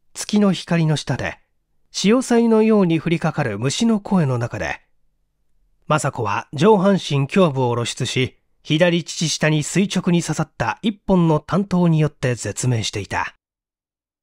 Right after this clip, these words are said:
最初政子の悲鳴を聞き、クスノキの下へはせつけたのは、その付近に住居を持つ一人の鉄道従業員何がしであった。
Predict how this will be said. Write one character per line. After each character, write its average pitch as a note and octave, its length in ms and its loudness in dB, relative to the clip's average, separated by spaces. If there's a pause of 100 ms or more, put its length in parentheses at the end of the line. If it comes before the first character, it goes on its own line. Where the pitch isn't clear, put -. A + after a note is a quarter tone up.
(680)
最 A#3+ 200 0
初 A3+ 240 2
政 A#3 240 2
子 F3+ 100 0
の E3+ 160 2
悲 E3 140 -2
鳴 E3+ 260 4
を D#3+ 80 -2
聞 - 160 -18
き、 D#3 220 -2
ク - 160 -10
ス A#3 100 0
ノ A3+ 140 4
キ G3+ 100 0
の F3 140 4
下 E3+ 240 -2
へ C#3 80 0
は C3 140 -4
せ D3+ 120 -4
つ - 100 -10
け C#3+ 80 0
た C3+ 120 -2
の G#2 100 -4
は、 E2 220 -4 (480)
そ - 160 0
の B3 120 4
付 - 140 -12
近 G#3+ 180 2
に F3 140 4
住 G3 220 0
居 D3+ 120 -2
を D3 60 2
持 C#3+ 140 -2
つ A#2 320 -8
一 - 200 -2
人 G#3 120 2
の B2 160 -2
鉄 C#3+ 240 -6
道 F#3+ 180 2
従 E3 220 0
業 D3 240 0
員 F2+ 180 -10
何 F3 240 0
が D#3+ 80 -2
し - 80 -8
で F#2+ 140 -8
あ - 20 -10
っ - 160 -16
た。 - 260 -6